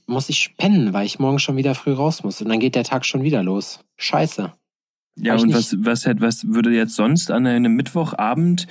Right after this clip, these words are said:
Speaker 2: nach der Arbeit auf deiner Agenda stehen?
Speaker 1: Na, ich könnte mich hinsetzen, könnte chillen und ich hab eigentlich viel zu viel zu tun, aber es geht nicht anders. Aber ich muss morgen halt um sechs aufstehen, weil ich halt um sieben Uhr beim CrossFit bin.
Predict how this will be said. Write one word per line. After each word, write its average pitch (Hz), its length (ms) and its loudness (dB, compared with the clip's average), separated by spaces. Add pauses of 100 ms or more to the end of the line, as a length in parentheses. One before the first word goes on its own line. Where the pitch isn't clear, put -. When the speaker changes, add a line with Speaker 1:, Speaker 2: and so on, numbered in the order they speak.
(240)
Speaker 2:
nach 131 180 -2
der 131 160 -2
Arbeit 123 300 0
auf 117 120 0
deiner 113 280 0
Agenda 113 400 2
stehen? 151 520 0 (520)
Speaker 1:
Na, 113 160 -2
ich 107 100 -6
könnte 143 260 0
mich 127 220 -2
hinsetzen, 160 680 0
könnte 139 300 -4
chillen 160 420 4
und 131 360 0
ich - 120 -4
hab 143 140 -2
eigentlich 143 340 0
viel - 160 -2
zu 139 140 -4
viel 127 200 0
zu - 120 -6
tun, 165 380 2
aber 127 340 2
es - 160 -4
geht - 180 -2
nicht - 200 -8
anders. 98 260 -4
Aber 107 140 -4
ich - 120 -6
muss 127 200 -6
morgen 127 240 0
halt 127 180 0
um 123 80 -2
sechs 117 240 -4
aufstehen, 160 540 2 (1120)
weil 127 320 4
ich - 160 0
halt 135 200 2
um 123 120 -2
sieben 139 260 0
Uhr 120 160 0
beim 117 180 0
CrossFit - 440 -8
bin. 98 160 -2